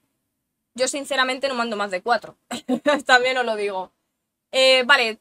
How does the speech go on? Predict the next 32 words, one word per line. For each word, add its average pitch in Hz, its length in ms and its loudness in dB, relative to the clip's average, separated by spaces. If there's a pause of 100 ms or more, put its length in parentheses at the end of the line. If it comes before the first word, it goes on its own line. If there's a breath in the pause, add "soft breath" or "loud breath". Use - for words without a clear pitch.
(100)
podremos 320 400 0
realizar 277 720 2 (300)
sorteos 302 720 4
de 240 160 -2
gemas 311 400 0
siempre 277 300 -8
y 262 60 -14
cuando, 311 380 2
por 277 120 -2
ejemplo, 262 340 -6
estén 262 240 -6
dando 247 460 -2
otros 269 380 -2
influencer 269 680 -2
skin 302 300 -6
como 214 580 -2
los 202 240 -4
tier 247 220 0
dos, 302 280 2
¿vale? 247 280 0
Que 214 260 -4
ellos 233 220 -4
podrán 240 400 2
dar 254 240 2
cuatro 247 340 -2
skin 320 420 -6
y 254 140 -10
quedarse 240 400 -2
una, 208 240 -6
por 202 140 -6
ejemplo, 190 360 -16
¿vale? 262 280 -6